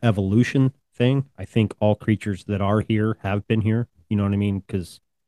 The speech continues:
I haven't seen a sea creature grow legs and come out of water in modern times. I haven't seen a monkey turn into a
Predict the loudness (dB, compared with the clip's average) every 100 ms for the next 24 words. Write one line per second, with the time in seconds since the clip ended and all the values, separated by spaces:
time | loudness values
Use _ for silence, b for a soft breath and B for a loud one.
0 | _ _ _ _ _ _ _ _ _ -6
1 | 0 2 0 2 0 2 0 2 0 0
2 | -2 -2 0 0 -2 -4 -8 -4 -4 -4
3 | -4 -4 -4 -8 -10 _ _ _ _ _
4 | -2 0 -2 -8 _ _ _ _ -4 -2
5 | -4 -8 -8 -6 -4 -2 -2 -2 -2 0
6 | 2 0 0 -6 -4 -2 -2 -4